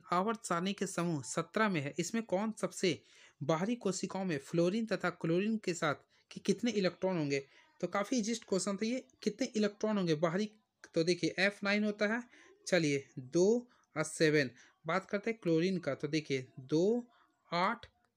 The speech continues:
सात, तो लास्ट में कितना आ रहा फ्रेंड्स? सात आ रहा। तो इसका ऑप्शन के अनुसार देखा तो ऑप्शन नंबर बी होगा, सात। किसी कोष में इलेक्ट्रॉनिक अधिकतम संख्या किस सूत्र पर आधारित होता है? तो टू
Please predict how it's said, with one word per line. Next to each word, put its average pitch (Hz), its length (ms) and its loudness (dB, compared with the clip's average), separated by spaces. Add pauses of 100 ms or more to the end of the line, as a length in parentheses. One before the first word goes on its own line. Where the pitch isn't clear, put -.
सात, 147 480 -2
तो 156 200 2 (100)
लास्ट 180 240 0
में 220 100 2
कितना 226 180 -6
आ 226 40 0
रहा 226 80 -2
फ्रेंड्स? 262 260 -4
सात 165 300 -2
आ 143 60 2
रहा। 139 200 2 (400)
तो 170 200 0
इसका - 220 -4
ऑप्शन - 420 -6
के 226 140 -2
अनुसार 196 280 0
देखा 175 200 0
तो 196 120 -2
ऑप्शन 180 180 -2
नंबर 202 180 -2
बी 143 160 0
होगा, 147 220 2
सात। - 460 -6 (1500)
किसी 233 260 6
कोष 233 340 2
में 214 80 2
इलेक्ट्रॉनिक 208 560 0
अधिकतम 214 420 -4
संख्या 175 360 -2
किस - 280 -8
सूत्र 220 280 -4
पर 220 140 -6
आधारित 180 340 0
होता 147 180 -4
है? 139 100 -4 (360)
तो 165 80 0
टू 233 440 -2